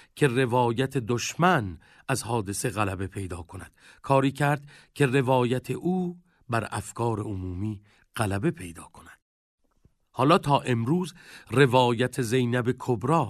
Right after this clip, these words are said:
از حادثهٔ عاشورا در تاریخ مانده، اما در همان زمان هم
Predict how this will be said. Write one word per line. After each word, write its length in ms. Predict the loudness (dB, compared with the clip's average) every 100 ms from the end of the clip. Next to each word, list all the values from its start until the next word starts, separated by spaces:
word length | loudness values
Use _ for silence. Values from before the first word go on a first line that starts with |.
| -4
از 200 | -6 -2
حادثهٔ 500 | -2 -2 -4 -4 -2
عاشورا 680 | -2 -4 -8 -6 -6 -6 -10 -20 -4
در 140 | -4
تاریخ 540 | -2 -4 -4 -6 -10 -10
مانده، 380 | -8 -10 -14 -18 _ _ _ _
اما 420 | 2 4 4 2 -4 -20 _ _
در 160 | 4 4
همان 600 | 0 0 4 4 4 2
زمان 380 | 2 2 2 2
هم 320 | 0 -2